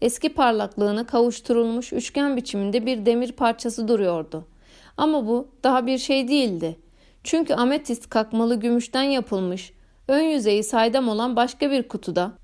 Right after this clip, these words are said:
kutsal yerlere bir hacı olarak gidip Golgota tepesini ve kutsal mezarı kazdırarak üstünde katedral yaptırmış olan İmparator Konstantin'in annesi, Kraliçe Helena'nın bu manastıra bizzat getirdiği kutsal haçın tahtadan bir parçasını gördüm.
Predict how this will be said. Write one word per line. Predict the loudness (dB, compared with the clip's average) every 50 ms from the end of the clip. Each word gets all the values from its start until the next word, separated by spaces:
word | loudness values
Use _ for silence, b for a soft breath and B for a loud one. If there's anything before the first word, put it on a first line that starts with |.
| -10 -4
kutsal | -2 -2 -2 0 4 4 6 6 6
yerlere | 6 4 4 4 4 2 2 2 2
bir | 2 2 2
hacı | 2 0 0 2 4 4
olarak | 4 4 4 2 0 0 -2 -2 -4
gidip | -4 -2 -2 -4 -4 _ 4
Golgota | 6 6 6 4 2 0 -2 -2 0
tepesini | 0 0 0 -2 -4 -2 -2 -2 0 0
ve | -2 -2
kutsal | -4 -6 -10 -4 0 2 2 2
mezarı | 2 0 0 2 2 2 2 0
kazdırarak | 0 2 2 2 2 2 0 2 2 2 2 0 -2 -4 -6
üstünde | -8 -8 -6 -2 0 2 2 2 2
katedral | 0 -2 0 2 2 2 2 2 2 2 2 2
yaptırmış | 0 0 -2 -2 -2 0 0 0 0 -2 -2 -2
olan | 0 0 0 -2 -2 0
İmparator | 0 2 2 2 2 0 0 0 0 0 0 0 0 0
Konstantin'in | 0 0 0 0 0 -4 -2 -2 0 0 -2 -2 -2 -2 -2 -2
annesi, | -2 0 0 0 2 2 0 -2 -2 -4 -4 -6 -6 -4 -2
Kraliçe | 0 2 4 2 2 0 -4 -2 -2 0
Helena'nın | 2 2 2 2 2 0 0 -2 -2 -4 -2 0 2
bu | 2
manastıra | 2 2 0 0 -2 -4 -4 -4 -2 -2 0 0
bizzat | -2 -2 0 0 0 0 0 -2
getirdiği | -4 -2 -2 -2 -4 -2 0 0 0 0 -2
kutsal | -2 -4 -2 -2 0 0 2 2
haçın | 2 0 -2 -2 -4 -4 -4
tahtadan | 0 0 0 0 2 2 0 0 0 0 0 0 -2
bir | -2 -4
parçasını | -2 0 0 0 0 0 -2 -4 -2 -2 -2 0 2
gördüm. | 4 4 4 2 0 -4 -12 -12